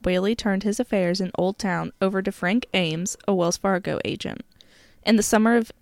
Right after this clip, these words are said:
eighteen sixty-eight, Thomas invested some of his new capital of stock in merchandise and headed back to San Diego.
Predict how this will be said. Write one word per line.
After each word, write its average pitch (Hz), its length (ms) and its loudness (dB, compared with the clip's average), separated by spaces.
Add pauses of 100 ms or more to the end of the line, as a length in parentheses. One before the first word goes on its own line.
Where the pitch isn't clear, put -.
(200)
eighteen 233 420 2
sixty-eight, 233 680 0 (440)
Thomas 196 340 0
invested 196 560 2
some 196 220 -2
of 185 100 -4
his 185 220 0
new 196 160 0
capital 185 500 -2
of 247 80 -2
stock 175 380 -4
in 185 100 -2
merchandise 220 760 0
and 190 180 0
headed 190 260 0
back - 240 -4
to - 100 -4
San 175 240 -4
Diego. - 560 -4